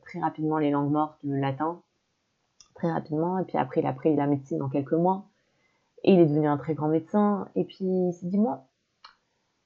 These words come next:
à quoi ça sert que je sois médecin ici ? Les gens, ils me connaissent même pas. Je vais retourner à ma ville et ils vont voir ce que je suis devenue. »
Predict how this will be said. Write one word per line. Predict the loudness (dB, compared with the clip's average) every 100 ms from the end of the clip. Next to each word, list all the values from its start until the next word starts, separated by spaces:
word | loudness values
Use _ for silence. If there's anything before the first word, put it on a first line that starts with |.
| _ -6
à |
quoi | -2 0
ça | 2
sert | 4 2 2
que | -2
je |
sois | 2 2
médecin | 2 0 0
ici ? | 0 2 4
Les | 4
gens, | 4
ils | 0
me |
connaissent | 0 -2 -2
même | -4 -4
pas. | -4 0
Je | 6
vais | 6
retourner | 4 -2
à | 0
ma | 0
ville | 0 2 2
et | 2
ils | 0
vont | -2
voir | 2 2 2
ce | -4
que | -4
je | -4
suis | -4 -6
devenue. » | -2 0 0 -2